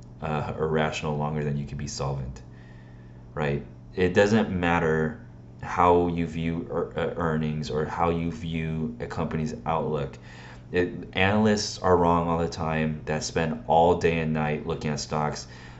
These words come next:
Uh, you're gonna be wrong all day and night for just checking the market, like, occasionally on Google, but mostly on Wall Street Bets.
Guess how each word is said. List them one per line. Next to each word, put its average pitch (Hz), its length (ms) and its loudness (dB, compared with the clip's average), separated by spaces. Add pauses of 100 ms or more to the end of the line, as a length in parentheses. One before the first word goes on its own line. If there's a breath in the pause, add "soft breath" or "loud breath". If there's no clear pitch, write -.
(160 loud breath)
Uh, 76 340 0
you're 101 220 8
gonna 95 220 6
be 85 160 2
wrong 78 400 2
all 78 220 2
day 78 200 2
and 76 120 -2
night 76 320 -4 (120)
for 80 320 2
just 78 260 -2
checking 78 420 0
the 78 80 0
market, 78 540 0
like, 76 320 -4
occasionally 78 580 -2
on 76 140 -2
Google, 78 420 0
but 76 160 -2
mostly 78 300 -2
on 76 80 -4
Wall 76 140 0
Street 71 220 -4
Bets. 73 360 -6